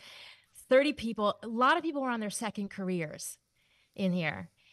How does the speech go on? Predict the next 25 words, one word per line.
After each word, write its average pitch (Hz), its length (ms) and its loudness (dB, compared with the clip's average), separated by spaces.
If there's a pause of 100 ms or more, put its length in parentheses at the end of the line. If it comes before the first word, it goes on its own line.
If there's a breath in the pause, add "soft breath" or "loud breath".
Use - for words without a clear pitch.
(160 soft breath)
And 202 420 0
it 220 200 -2
made 247 200 2
me 277 120 -2
think 247 380 -6
of 202 180 0
just - 220 -6
one, 226 520 -4
when 214 100 -4
we 233 80 0
had 240 100 2
to 226 80 2
do 214 160 -2
our 208 80 -2
student 214 340 -8
teaching, 190 600 -2
I 196 180 2
was 220 180 4
in 220 100 2
a 202 120 4
kindergarten 214 540 -2
class 175 440 -6
in 175 160 -4
Gwinnett 196 320 -4
County 160 480 -4